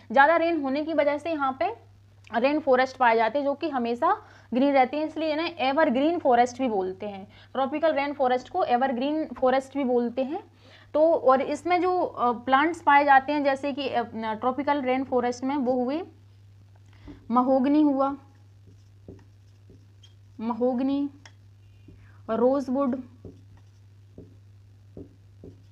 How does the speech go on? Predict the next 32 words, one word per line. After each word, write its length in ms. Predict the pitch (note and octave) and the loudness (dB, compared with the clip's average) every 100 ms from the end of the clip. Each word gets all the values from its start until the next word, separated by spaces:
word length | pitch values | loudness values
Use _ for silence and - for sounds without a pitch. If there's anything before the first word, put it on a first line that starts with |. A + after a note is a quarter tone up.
| - - - - - - - - - - - - - - - | -20 -20 -20 -20 -20 -20 -20 -20 -20 -20 -20 -20 -20 -20 -8
रोजवुड 560 | A3 B3+ B3 B3 D#4 F4+ - - - | -2 -2 0 -2 -2 -4 -8 -20 -4
and 260 | C4+ E4+ - - G#3+ | -2 0 -4 -8 -4
बहुत 340 | A3 C4+ D#4+ | -2 0 2
सारे 220 | E4+ D4+ | 4 4
प्लांट्स 320 | D#4 A#3+ A#3+ | 4 2 0
पाए 220 | - G#3 G3+ | 0 0 2
जाते 240 | F#3+ A3 | 0 -2
हैं 120 | C4 | -4
ना। 100 | F#4 | -2
ये, 240 | D#4 C#4 D4+ | 0 0 -2
ये 260 | B3 C#4+ | -2 -4
प्लांट 560 | C#4 C4 C4+ C#4+ - B3 - - | -4 -2 -2 -2 -8 -12 -12 -12
जो 240 | A3 B3+ | -4 -4
ट्रॉपिकल 500 | G#3 - B3+ C4 C#4 | -4 -4 -4 0 -2
रेन 200 | B3+ C4+ | 0 -2
फॉरेस्ट 340 | C4 B3 B3 C4 | 0 -2 -2 -4
में 100 | C4+ | -4
है 60 | |
वो 140 | C#4+ C#4 | -2 -2
मेन 260 | A3+ A#3+ | -2 -2
है, 60 | D4+ | -2
और 200 | A3+ A#3+ | -2 -2
भी 280 | B3 F#4 G4+ - - - | -2 -4 -8 -18 -20 -6
बहुत 180 | B3+ C#4+ | -4 2
सारे 220 | C#4+ C#4+ | 4 4
प्लांट्स 320 | C4+ B3+ C4 | 2 2 2
पाए 220 | C4 B3 | 4 4
जाते 260 | B3 A3+ D4 | 6 4 2
हैं 60 | D#4+ | 2
जो 120 | D#4 | 0
कि 140 | F4+ | -2
हमेशा, 520 | D#4 B3 A#3+ A#3+ E4 | -4 -2 -2 -2 -4